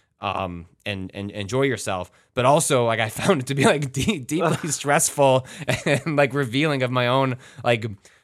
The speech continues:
Speaker 1: brain toxins, which is, like, my
Speaker 2: Right.
Speaker 1: brain just doesn't work this way.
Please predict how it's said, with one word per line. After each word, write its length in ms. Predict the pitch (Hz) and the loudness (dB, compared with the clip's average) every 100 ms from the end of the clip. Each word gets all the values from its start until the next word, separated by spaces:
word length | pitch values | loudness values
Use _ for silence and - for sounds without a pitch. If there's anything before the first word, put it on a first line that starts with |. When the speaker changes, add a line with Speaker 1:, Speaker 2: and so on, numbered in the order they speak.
| - | -10
Speaker 1:
brain 400 | 117 131 143 139 | -2 2 2 2
toxins, 640 | 117 107 - 123 104 98 | 0 0 0 -4 -4 -4
which 100 | 117 | -4
is, 140 | 139 | -2
like, 120 | 151 147 | 0 2
my 80 | 120 | 0
Speaker 2:
Right. 60 | |
Speaker 1:
brain 240 | 120 151 151 | 2 2 2
just 140 | 135 117 | 0 0
doesn't 360 | 139 131 127 | 0 0 -6
work 440 | 104 101 135 - 117 | -6 0 0 -2 -10
this 280 | 107 107 - | -6 -6 -4
way. 440 | 104 98 92 87 | -2 0 -2 -4